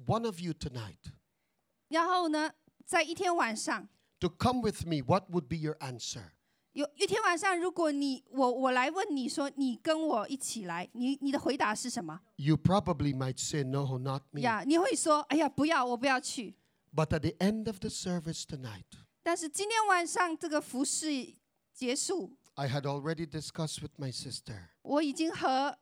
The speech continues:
Speaker 2: 我，他已经和我讨论过，
Speaker 1: And I
Speaker 2: 没有。
Speaker 1: made a humble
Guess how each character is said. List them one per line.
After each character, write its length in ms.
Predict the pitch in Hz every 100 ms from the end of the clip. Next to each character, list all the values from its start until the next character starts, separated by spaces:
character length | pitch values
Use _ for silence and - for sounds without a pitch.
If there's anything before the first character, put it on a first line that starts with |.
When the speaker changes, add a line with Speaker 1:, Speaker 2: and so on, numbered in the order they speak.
| _
Speaker 2:
我， 380 | - 240 220 208 -
他 160 | - 302
已 60 |
经 100 | - 659 554
和 280 | 466 - - 427 392
我 100 | 240
讨 240 | - 233
论 180 | 254 247
过， 180 | - - 269 - _ -
Speaker 1:
And 180 | 165 160
I 80 |
Speaker 2:
没 20 | 160
有。 80 | 180
Speaker 1:
made 380 | 196 190 160 -
a 160 | 143
humble 580 | 135 - 170 196 190 190